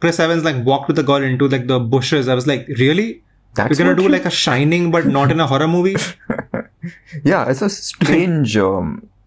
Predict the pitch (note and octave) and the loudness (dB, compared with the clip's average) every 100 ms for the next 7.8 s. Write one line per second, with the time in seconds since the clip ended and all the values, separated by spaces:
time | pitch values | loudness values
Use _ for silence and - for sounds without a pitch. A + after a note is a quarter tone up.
0 | - C3 - - - D3 F#3 C#4 - D#3 | -12 -10 -8 -10 -4 -2 -2 -4 -2 0
1 | F3+ B2 G#2+ D3+ A#2 - - - - D3+ | 0 0 0 0 0 -4 -6 -6 -2 0
2 | E3+ D#3+ D3+ D3 C3+ B2+ A#2 G#2+ - - | 2 0 0 -2 0 0 -2 -4 -10 -20
3 | - _ _ _ _ _ _ _ _ _ | -20 _ _ _ _ _ _ _ _ _
4 | _ - A2+ F#3+ F#3+ G#3 G3+ F#3+ F#3 F#3 | _ -4 0 2 2 2 2 0 0 0
5 | F#3 A3 G#3+ - G#3 F3 D3 D#3+ F3 E3 | 0 0 0 0 2 2 2 2 0 0
6 | D#3+ D#3+ D3+ D3+ C#3+ D3+ C#3+ - - _ | -2 -2 -2 0 2 2 0 -4 -10 _
7 | _ _ _ _ _ D#3+ D3 | _ _ _ _ _ -2 -2